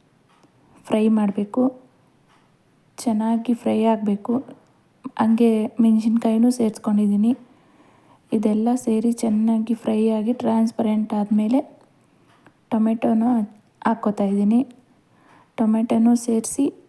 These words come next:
ಚೆನ್ನಾಗಿ ಫ್ರೈ ಮಾಡ್ಬೇಕು. ಆ ಫ್ರೈ ಮಾಡ್ತಾ ಇರ್ಬೇಕಾದ್ರೆ ಘಮ ಹೇಗೆ ಬರ್ತಾ ಇರುತ್ತೆ ಗೊತ್ತಾ? ಇವಾಗ ಎಲ್ಲ ಫ್ರೈ ಆದ್ಮೇಲೆ ಒಂದ್ ಪ್ಲೇಟಲ್ಲಿ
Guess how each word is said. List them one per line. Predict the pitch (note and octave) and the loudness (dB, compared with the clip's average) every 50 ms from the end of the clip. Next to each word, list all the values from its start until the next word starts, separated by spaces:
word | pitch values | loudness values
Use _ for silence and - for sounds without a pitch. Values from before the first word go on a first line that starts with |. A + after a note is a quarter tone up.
| - | -6
ಚೆನ್ನಾಗಿ | - A#3 A3+ A3+ A#3 A3+ A3+ A#3 A#3+ - C4+ - | -2 0 2 4 4 4 4 2 0 -2 -2 -2
ಫ್ರೈ | - G#3+ G#3+ A3 A3 G#3+ | -2 -2 0 0 0 0
ಮಾಡ್ಬೇಕು. | G#3+ G#3 G3+ G#3+ G#3 G3+ - - B3+ - - - _ _ _ _ - _ _ _ _ _ _ _ _ _ _ _ _ - - - - - - A3+ | 0 -2 -2 -4 -4 -6 -4 -4 -6 -6 -6 -12 _ _ _ _ -20 _ _ _ _ _ _ _ _ _ _ _ _ -20 -20 -20 -14 -8 -4 -4
ಆ | G#3+ A3+ A3 G#3+ - | -2 -2 -4 -4 -4
ಫ್ರೈ | - A3 A3+ A3+ A#3 A#3+ A#3+ | -2 0 2 4 4 4 4
ಮಾಡ್ತಾ | A#3+ A#3 - - A#3+ A3+ | 4 2 -2 -4 -4 -4
ಇರ್ಬೇಕಾದ್ರೆ | A3+ - A3+ A3+ - A3+ G#3+ - - A3 A3 G#3+ G#3+ A3+ | -4 -4 -6 -6 -6 -8 -6 -4 -4 -4 -4 -4 -4 -2
ಘಮ | G#3+ G#3 G#3+ A#3 A#3 A3+ | 0 0 0 2 2 0
ಹೇಗೆ | A3 A3 A3 A#3 A#3+ A#3+ A#3 - | 0 0 0 0 -2 -2 -2 -2
ಬರ್ತಾ | A#3 A#3 A3+ - A3+ A3+ | -4 -4 -2 -2 -2 -2
ಇರುತ್ತೆ | A3 G#3+ - A3 G#3+ A3 | -2 -4 -4 -6 -6 -6
ಗೊತ್ತಾ? | G#3+ G#3 - - A#3 A#3 C4 C4+ - - - - _ _ _ - - _ _ _ _ _ - A#3 | -6 -8 -8 -6 -4 -4 -4 -6 -8 -20 -20 -20 _ _ _ -20 -20 _ _ _ _ _ -4 -2
ಇವಾಗ | A3+ A3 A3 G#3 A#3+ A#3 A3 G#3 | -2 -2 -2 -2 -2 -2 0 0
ಎಲ್ಲ | A3 A3+ A3+ A#3 - - | 0 0 -2 -2 -2 -2
ಫ್ರೈ | A3 A3 G#3+ A3 A3+ A3+ | -2 0 2 2 2 2
ಆದ್ಮೇಲೆ | A3 G#3 G#3 G#3+ G#3 G#3 G#3 A3 B3+ - - - - - - | 0 0 0 0 0 0 0 0 -2 -4 -6 -10 -6 -2 0
ಒಂದ್ | A3 G#3 G#3+ G#3+ G#3 - | 2 2 2 0 0 -2
ಪ್ಲೇಟಲ್ಲಿ | A3+ A3 A3 A#3 A#3 A#3 A#3 A3 G#3+ A3+ | -2 0 0 -2 -2 -2 -2 -2 0 0